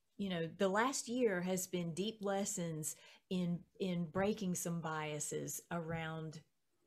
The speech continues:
that approach to soul not being enough. Y-, you know, no, we're not able to hug and we're not able to do a tea ceremony right now. And maybe we will be at some point. And those are precious in their own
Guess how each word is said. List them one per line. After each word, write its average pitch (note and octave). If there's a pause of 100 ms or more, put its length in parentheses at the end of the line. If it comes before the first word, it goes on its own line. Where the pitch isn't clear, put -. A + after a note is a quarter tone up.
that E3+
approach F3
to E3+
soul D#3 (360)
not E3+
being E3
enough. D3+ (580)
Y-, -
you G#3
know, G#3
no, A3+
we're G3+
not G3+
able D#3+
to E3
hug C#3
and E3
we're F#3
not G3
able D#3+
to -
do D#3
a E3
tea E3
ceremony D#3+
right D3+
now. D3+ (500)
And F#3
maybe A3
we G3
will D#3+
be C#3+
at D#3+
some D#3+
point. D#3
And F3+
those A3
are F3
precious C#4+
in F3+
their F#3
own F3